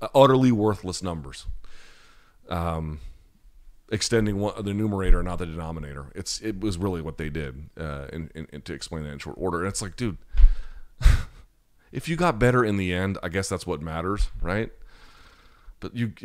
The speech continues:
like, the idea that, like, I'm gonna wait till I get sick, and some, for some of 'em get, like, super fucking sick, uh, dump chemicals, you don't even know if they work, like, that's all better and more scalable than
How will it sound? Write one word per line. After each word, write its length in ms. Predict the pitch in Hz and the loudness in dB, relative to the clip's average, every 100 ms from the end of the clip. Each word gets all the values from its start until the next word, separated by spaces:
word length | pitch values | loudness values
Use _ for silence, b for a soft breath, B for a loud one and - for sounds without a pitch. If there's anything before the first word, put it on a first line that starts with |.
| 120 101 | -10 -6
like, 200 | 110 - | -6 -2
the 140 | - | 0
idea 300 | 123 143 135 | 2 4 4
that, 80 | 113 | 4
like, 160 | 98 | 2
I'm 140 | 87 110 | 0 0
gonna 120 | 104 | 0
wait 180 | 95 107 | 0 0
till 100 | 107 | 2
I 80 | 101 | 0
get 180 | 95 - | 0 -6
sick, 360 | - 85 - | -4 -4 -6
and 160 | - 92 | -8 -2
some, 160 | 123 120 | 0 0
for 160 | - | -2
some 240 | 90 135 120 | 0 2 2
of 80 | |
'em 200 | 87 87 | 0 -4
get, 220 | 87 82 87 | -6 -8 -8
like, 200 | 80 - | -12 -10
super 580 | - - - 160 - 82 | -10 -4 4 6 6 2
fucking 380 | - 78 69 | 0 -6 -8
sick, 400 | 71 - 71 - - - - B B B B B - | -12 -10 -10 -14 -20 -20 -10 B B B B B -4
uh, 320 | 101 98 98 - 90 | 0 2 0 -4 -10
dump 280 | 95 117 123 | -2 -2 -2
chemicals, 720 | - 123 113 - 78 78 - - | -4 -2 -2 -6 0 0 0 -8
you 120 | 87 | -10
don't 280 | 82 117 127 | 0 2 4
even 180 | 113 107 | 2 2
know 140 | 104 | 2
if 100 | 90 | 0
they 140 | 95 | -2
work, 540 | 90 95 85 82 - - - B B B | -2 0 -2 -4 -10 -14 2 B B B
like, 160 | 98 - | -6 -6
that's 460 | 78 98 101 - - | -4 0 0 -2 -6
all 320 | 98 101 98 | -2 0 0
better 340 | 87 95 95 | -2 -2 -2
and 220 | - 87 | -4 -6
more 220 | 87 87 87 | -6 -6 -6
scalable 800 | - 101 92 85 78 80 76 - | -6 -4 -4 -4 -6 -8 -8 -12
than 720 | 80 80 87 85 80 78 78 | -16 -10 -6 -6 -8 -8 -10